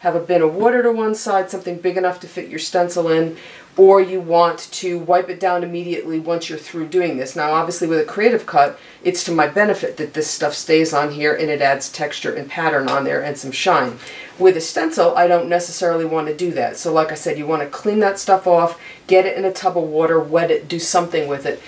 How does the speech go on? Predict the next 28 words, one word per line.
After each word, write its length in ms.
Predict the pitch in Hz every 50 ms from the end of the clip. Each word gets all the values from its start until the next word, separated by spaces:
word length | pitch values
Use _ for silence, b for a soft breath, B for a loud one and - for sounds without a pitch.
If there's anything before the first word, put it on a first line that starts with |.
| B B
so 140 | - - 175
that 120 | 165 165
it 120 | - - -
doesn't 320 | 170 156 156 165 156 -
end 240 | - 160 160 151 156
up 260 | 147 - - - -
permanent 480 | - - 202 180 160 143 139 - - -
on 220 | 151 151 147 143
your 120 | 143 147 147
stencil, 480 | - - - 151 147 143 - - -
because 320 | - 156 156 175 165 151 165
it'll 160 | 160 160 -
be 100 | 156 147
very 240 | 147 160 147 143 139
pretty 320 | - - 196 175 165 160
to 80 | 165 165
look, 260 | 196 233 254 254 - - - - - -
look 240 | 196 233 247 - 160
at, 260 | 139 139 147 - - B B B B B B B
but 120 | 175 175 175
it's 140 | 175 -
probably 460 | - - - 233 240 240 185 180 160 160
not 320 | 160 165 165 170 165 -
gonna 200 | 185 175 175 165
be 120 | 170 175
super 360 | 160 - - 156 156 147 - 143
functional. 520 | - - 156 151 151 - - 143 127 110 - B B B B B B B B B B B -
So 460 | - - 233 220 214 202 208 196